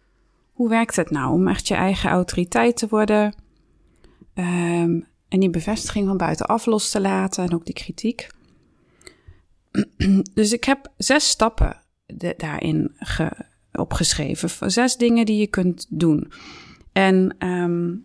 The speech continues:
sommige zal ik al een beetje hebben benoemd. Maar de eerste stap is voelen wat jij echt wil.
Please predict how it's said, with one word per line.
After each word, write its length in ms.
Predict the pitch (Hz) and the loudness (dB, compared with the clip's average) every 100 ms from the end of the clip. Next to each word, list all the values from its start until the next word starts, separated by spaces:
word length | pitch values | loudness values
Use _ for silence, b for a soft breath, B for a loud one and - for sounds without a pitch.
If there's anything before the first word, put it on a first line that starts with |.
| _ _ | _ _
sommige 440 | - 277 254 233 | -6 0 0 0
zal 220 | 220 214 202 | -2 0 0
ik 120 | 190 | 0
al 300 | 180 180 - - _ _ | 2 0 -2 -12 _ _
een 120 | - 180 | -2 2
beetje 280 | 180 175 | 2 2
hebben 220 | 175 160 156 | 0 -2 0
benoemd. 320 | 170 165 - | 2 2 2
Maar 260 | 190 202 B B B B | 0 -2 B B B B
de 100 | - | -6
eerste 380 | - 302 302 - | 0 2 2 0
stap 280 | 262 247 247 | 0 0 0
is 140 | 233 B B | -2 B B
voelen 340 | - - 269 277 | -10 2 4 4
wat 160 | 214 | 2
jij 280 | 220 220 233 | 2 4 4
echt 260 | 185 180 175 | 0 -2 0
wil. 480 | 175 160 170 151 | 0 0 -2 -6